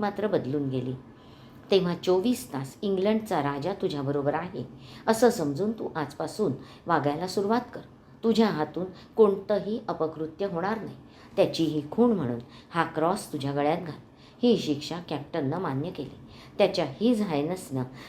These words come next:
दिलेला सोन्याचा चांदीचा क्रॉस त्यानं गळ्यात घातला. राजा पुढच्या प्रवासाला निघून गेला.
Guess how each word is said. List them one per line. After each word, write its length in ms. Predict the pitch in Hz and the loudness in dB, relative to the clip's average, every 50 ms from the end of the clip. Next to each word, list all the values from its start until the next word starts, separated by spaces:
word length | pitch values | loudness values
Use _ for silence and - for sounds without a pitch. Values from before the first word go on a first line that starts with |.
| - - | -12 0
दिलेला 520 | 170 220 233 202 175 151 131 131 151 175 | 4 4 4 6 6 4 4 4 0 -2
सोन्याचा 600 | 175 - 190 175 180 190 208 196 202 - 180 196 | -2 -2 -2 0 0 0 -2 -4 -4 -4 -4 -4
चांदीचा 560 | 202 - 160 147 147 147 170 175 170 - 151 139 | -4 -4 -4 -4 -2 -2 -4 -4 -2 -4 -4 -6
क्रॉस 480 | - - 135 131 151 156 - - - - - - - - | -4 -2 -2 -2 -2 -2 -4 -10 -14 -18 -18 -20 -6 -2
त्यानं 240 | 170 165 160 151 139 | -2 0 0 0 0
गळ्यात 240 | 143 143 156 180 - - | 2 0 0 0 0 -2
घातला. 280 | 226 226 220 - - - - - - - - - - - | -4 -4 -4 -6 -12 -14 -16 -18 -20 -20 -20 -20 -6 0
राजा 340 | 180 185 185 185 180 160 151 | 2 4 4 4 2 0 -2
पुढच्या 360 | - - 160 156 - - 233 | -2 -2 -4 -4 -2 -2 -2
प्रवासाला 580 | 233 - 143 135 139 147 143 - 160 156 175 190 | -2 -2 -2 -2 -2 -2 -4 -4 -6 -4 -2 0
निघून 280 | 214 226 240 285 302 | 2 2 4 4 2
गेला. 220 | 240 - - - | 2 0 -4 -8